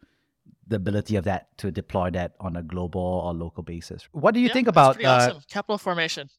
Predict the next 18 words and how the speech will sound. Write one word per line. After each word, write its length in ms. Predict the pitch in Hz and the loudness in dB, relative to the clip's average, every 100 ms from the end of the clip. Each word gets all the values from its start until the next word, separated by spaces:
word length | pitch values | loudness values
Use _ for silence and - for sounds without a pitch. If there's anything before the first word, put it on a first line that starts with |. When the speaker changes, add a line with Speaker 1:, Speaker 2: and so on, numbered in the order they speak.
| - - | -18 -2
Speaker 1:
Capital 300 | 127 - 139 | -2 0 -2
formation. 520 | - 123 120 - 107 123 | 0 0 0 -2 -4 0
<laughs> 60 | 175 - 190 - - - _ _ _ - - - | 0 2 0 0 -12 -14 _ _ _ -18 -8 2
It's 100 | 165 | 6
like, 180 | 156 117 _ 165 | 6 2 _ -12
time 160 | 151 151 | -10 -10
Speaker 2:
It's 100 | - | 2
Speaker 1:
to 220 | 165 175 | 6 8
Speaker 2:
pretty 80 | 143 | 8
Speaker 1:
go. 140 | 147 143 | 6 6
Speaker 2:
awesome. 320 | - 208 180 _ 156 _ | 4 -2 -8 _ _ _
Speaker 1:
Ti-, 140 | 120 127 | -4 0
Speaker 2:
We're 120 | 214 | 2
Speaker 1:
ti- 100 | 143 | 4
Speaker 2:
capitalists. 640 | 240 262 254 220 226 - - | 4 4 4 2 2 -2 -2
We 120 | 202 | 2
like 240 | 214 247 | 4 2
it. 240 | 226 196 | 2 0